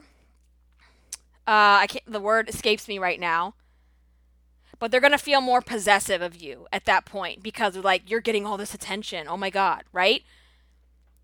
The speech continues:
So you want to feel confident and worthy so that you don't tolerate the bullshit relationships.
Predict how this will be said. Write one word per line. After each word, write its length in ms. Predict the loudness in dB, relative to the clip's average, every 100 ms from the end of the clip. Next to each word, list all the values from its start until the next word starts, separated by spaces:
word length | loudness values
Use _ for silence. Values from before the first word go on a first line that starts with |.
| _ _ _ -6
So 400 | 4 6 4 0 _ _ -12
you 240 | -4 0
want 260 | 6 6 6
to 120 | -6
feel 600 | -6 _ 0 6 6 4
confident 800 | -2 0 4 4 2 2 2 2
and 260 | -2 -4 0
worthy 680 | 2 2 2 -2 -4 -6 -10 _ _ _ _ -20 -6
so 180 | 0
that 120 | 2 2
you 200 | 0 0
don't 220 | 0 -2
tolerate 560 | 4 6 6 6 0
the 80 | -2
bullshit 420 | -6 -6 -6 -6
relationships. 1000 | -4 -4 -4 -6 -12 -12 -12 -12 -18 -20